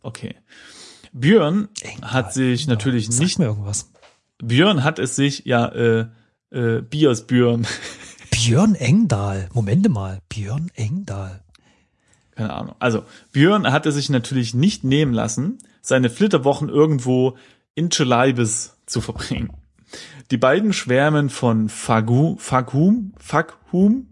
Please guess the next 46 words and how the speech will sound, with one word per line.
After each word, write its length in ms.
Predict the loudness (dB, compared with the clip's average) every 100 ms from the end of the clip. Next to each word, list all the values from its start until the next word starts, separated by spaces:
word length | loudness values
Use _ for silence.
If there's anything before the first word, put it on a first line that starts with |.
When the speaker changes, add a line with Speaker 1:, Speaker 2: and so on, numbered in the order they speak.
| _ -2
Speaker 1:
<laughs> 80 | 0 0 2 0 0 -6 -20 -8 -6
Speaker 2:
Ich 200 | -2 0
bitte 240 | 0 0
dich, 240 | 0 -2
Simon. 480 | -2 -2 -2 -4 -8 -16 _ -20 -20 -18 -10 -8 2
Speaker 1:
Wer, 220 | 4 4
wer 160 | 2 2
jetzt 140 | 2
hier 100 | 0
total 300 | 0 0 0
verwirrt 320 | 0 0 2
ist, 280 | 0 -4 -8
schaltet 320 | -2 0 0 -4
einfach 240 | -4 -2
mal 320 | 0 0 0
bei 100 | 0
YouTube 500 | 0 0 -2 -4 0
rein 220 | 0 2
und 80 | 0
kann 220 | -2 -4
unsere 200 | -4 -4 -4
Episoden 400 | -4 -4 -4 -4
dort 160 | -4
mitlesen. 720 | -2 -2 0 4 4 4 0 -4 -14 -20 -2
Und 100 | 2
dann 80 | 2
werdet 240 | 2 2
ihr 140 | 0
sehen, 360 | 2 2 2 2
wie 120 | 0
diese 180 | -4 -2
ganzen 300 | 0 0 0
Namen 340 | 0 0 -2
geschrieben 400 | -4 -6 -4 -2
wurden. 320 | 0 0 0 -6 -8
Und 100 | 0
wenn 120 | 2
ihr 240 | 4 0 -2
Vorschläge 480 | 0 0 0 0 0
habt, 200 | -2 -4
wie 100 | 0
man 120 | 0
die 80 | 2
besser 240 | 0 0
ausspricht, 580 | -4 -6 -6 -6 -6 -16 -6
dann 360 | -2 -2 -4